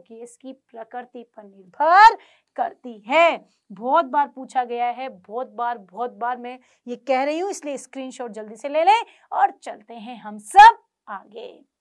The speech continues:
अब ये कह रहा है क्या, अगला टॉपिक क्या है मेरे बच्चों? ये कह रहे हैं कि गैसों की द्रव में जो विलयता है उस पर ताप का प्रभाव बताओ। ताप का प्रभाव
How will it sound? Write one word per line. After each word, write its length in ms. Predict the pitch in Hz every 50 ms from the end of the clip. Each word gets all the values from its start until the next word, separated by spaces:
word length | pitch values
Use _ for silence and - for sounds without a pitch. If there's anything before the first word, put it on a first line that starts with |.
| _ _ _ _ _ _ _ _ _ _ _ _
अब 160 | 240 233 208
ये 120 | 226 233 214
कह 200 | 226 240 214 214
रहा 200 | 214 214 208 214
है 160 | 208 233 240 240
क्या, 320 | 240 _ _ 392 403 339 - - _ _ _ _ _ _ _ _ _ _
अगला 300 | - 220 190 220 240 254 247
टॉपिक 440 | 254 _ 262 240 226 _ - 320 - _ _ _ _
क्या 200 | - 226 214 240
है 200 | 294 311 370 381
मेरे 240 | 370 349 277 - -
बच्चों? 380 | - - _ _ _ - - - _ _ _ _ _ _ _ _ -
ये 120 | 294 370 403
कह 200 | 403 359 311 294
रहे 200 | 285 294 294 302 277
हैं 220 | 277 311 349 381
कि 160 | 370 339 330 269 220 190
गैसों 440 | 202 240 254 285 277 - 349 339 330
की 180 | - - 294 233
द्रव 280 | 202 220 233 240 254 240
में 180 | 220 220 226
जो 140 | 196 254 247
विलयता 480 | 202 190 208 214 240 254 247 254 226 202
है 240 | 196 190 226 294 302
उस 180 | - - - _
पर 140 | _ 269 262
ताप 500 | 269 _ _ _ 247 226 226 247 - _ _
का 140 | - 214
प्रभाव 560 | 208 _ _ _ 220 202 180 196 208 254 269 -
बताओ। 460 | - _ _ _ _ _ _ _ _ _ _ _ _ _ _ _ _ _ _ _ _ _ _ _ _ _ _ _
ताप 460 | 370 359 359 381 415 466 494 494 - _
का 120 | - 349 339
प्रभाव 520 | 349 - 277 269 226 202 240 262 277 277